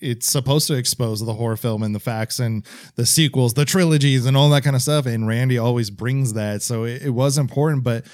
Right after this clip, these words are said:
that's what this whole movie was about, was exposing the horror film and making a new version of the horror film. And Scream sparked a million fucking horror films, excuse my language,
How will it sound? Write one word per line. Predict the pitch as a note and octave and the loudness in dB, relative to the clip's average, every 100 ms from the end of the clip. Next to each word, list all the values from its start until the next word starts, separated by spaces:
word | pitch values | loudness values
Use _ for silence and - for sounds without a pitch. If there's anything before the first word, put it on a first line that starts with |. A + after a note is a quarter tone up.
| - | -14
that's | - C3+ | -8 -4
what | D3 | -2
this | B2+ | 0
whole | C#3+ | 2
movie | C#3+ C3+ C3+ | 2 4 4
was | B2+ | 2
about, | A2+ G#2+ C#3 | 2 0 -2
was | C3 A2 | -2 -4
exposing | A2+ - A#2+ B2 C3 B2 | -6 -6 -2 -2 0 -2
the | A2 | -4
horror | A2+ C#3+ | -2 -4
film | C3+ A2 G#2+ | -4 -4 -4
and | G#2+ | -4
making | G#2 G#2+ A#2 | -4 -6 -6
a | G#2+ | -4
new | G#2+ A2+ | -2 0
version | G#2+ A2 C3+ C3+ | 0 0 -2 -2
of | G#2 | -4
the | F#2+ | -6
horror | G2 | -8
film. | F#2+ G2+ F#2+ - - _ | -6 -8 -8 -12 -18 _
And | F3+ F3+ | -2 0
Scream | D#3 - D#3 F3 F#3 | 0 2 4 4 4
sparked | E3 - - F3+ F3+ F3+ | 2 0 -2 -2 -2 -2
a | D3+ | 0
million | D3 D3 D#3 F3+ F3 E3 D#3+ D#3+ | 4 6 6 6 4 4 2 -2
fucking | D#3+ F3 D#3 D#3 | -4 -8 -8 -4
horror | C3+ D#3 | -2 -2
films, | E3 C#3+ B2 - | -2 -4 -4 -6
excuse | - C3+ | -4 -2
my | A#2 G#2+ | -2 -6
language, | G#2 F#2+ G#2 | -8 -8 -10